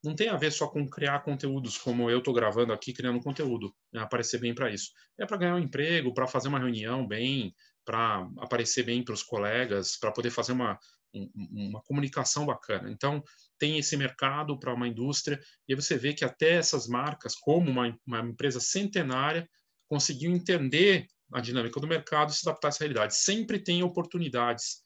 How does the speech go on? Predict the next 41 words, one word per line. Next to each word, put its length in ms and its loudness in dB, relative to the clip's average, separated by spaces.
nesses 260 -2
momentos 460 -2
críticos, 480 0
agudos, 560 0
e 80 2
a 60 4
Westcott 520 2
é 40 2
um 40 4
exemplo 440 0
disso. 360 -4
Um 60 0
exemplo 380 2
aí 80 2
no 100 0
caso 220 2
da 80 2
indústria, 640 2
mas 140 4
que 140 2
serve 360 6
pra 200 4
gente, 520 0
qualquer 340 4
negócio 520 2
de 80 -6
fotografia, 640 2
olhar 240 6
o 40 4
seguinte: 460 0
faz 220 6
sentido 480 2
perder 380 2
tempo 300 0
com 120 -2
coisa 320 2
que 100 -8
não 140 2
tá 140 2
dando 260 0
nada? 420 0